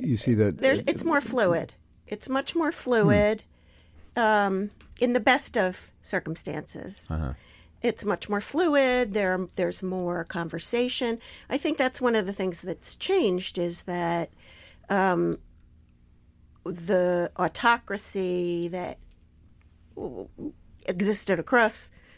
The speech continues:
Speaker 2: the business universe decades ago
Speaker 1: Uh-huh.
Speaker 2: no longer exists as prevalently, and more conversation is part of this,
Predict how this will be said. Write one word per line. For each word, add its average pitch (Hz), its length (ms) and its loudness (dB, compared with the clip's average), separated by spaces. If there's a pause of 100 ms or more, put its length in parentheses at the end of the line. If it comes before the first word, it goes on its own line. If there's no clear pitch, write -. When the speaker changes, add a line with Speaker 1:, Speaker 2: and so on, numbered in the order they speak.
(220)
Speaker 2:
the 196 80 -2
business 202 400 2
universe 202 800 2 (500)
decades 208 480 4
ago 165 420 -2
Speaker 1:
Uh-huh. 92 240 2 (540)
Speaker 2:
no 220 160 6
longer 185 680 4 (560)
exists 190 680 0
as 180 200 0
prevalently, 190 880 0 (480)
and 196 200 2
more 202 160 2
conversation 185 840 -2 (580)
is 175 640 0 (240)
part 185 280 2
of 165 120 2
this, - 400 -2